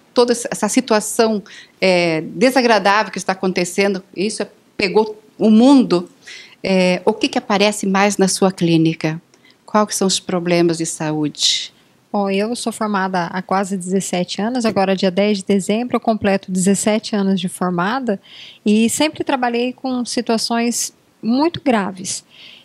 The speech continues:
Speaker 2: Então, desde a época que eu morava em Curitiba, quando eu voltei aqui pra Umuarama, eu sempre atendo pessoas em profundo sofrimento. É, na pandemia, não dá pra gente dizer que a pandemia piorou a situação.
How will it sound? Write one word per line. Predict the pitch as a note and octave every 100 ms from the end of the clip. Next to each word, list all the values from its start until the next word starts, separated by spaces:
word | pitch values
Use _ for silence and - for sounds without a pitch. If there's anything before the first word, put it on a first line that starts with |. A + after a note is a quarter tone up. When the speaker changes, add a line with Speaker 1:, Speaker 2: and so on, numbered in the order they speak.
| -
Speaker 2:
Então, | C4+ D#4+ - _ _ -
desde | A3+ A#3 C#4+ B3+
a |
época | A3 A#3 A#3
que | A3+
eu | A3
morava | G#3 G#3+ G#3
em |
Curitiba, | G3 F#3+ - A#3+ C4+ C#4 A3+ G#3+
quando | G#3+ G#3
eu |
voltei | F#3 G3 A3+ G#3+
aqui | A3 G#3+
pra | G#3
Umuarama, | G3 F#3+ F#3+ A#3 C4 B3+ - - - -
eu | A#3+
sempre | A#3 D4+ D4+ D#4
atendo | D4 C#4+ C#4
pessoas | B3+ B3+ - B3+ B3+ B3
em | C4 B3+
profundo | B3+ B3 - A4 G#4
sofrimento. | F#4 - G4+ F#4+ G#3+ F#3+ - - _ - - - -
É, | A3+ A#3 A#3+ A3+
na | B3 F4
pandemia, | - G4 D#4 B3 G3+ G#3+ C#4 C#4+ G3 -
não | G#3 B3
dá | B3+
pra | C4+ D4
gente | C4+ A3+
dizer | G3 G3+ G#3+ A#3
que | C4
a |
pandemia | A#3 A#3+ A#3 A3 A3+ B3
piorou | A#3+ B3+ C4 B3 A3+ B3
a | C4
situação. | - A3+ A#3 A#3 - F#3+ F#3+ G3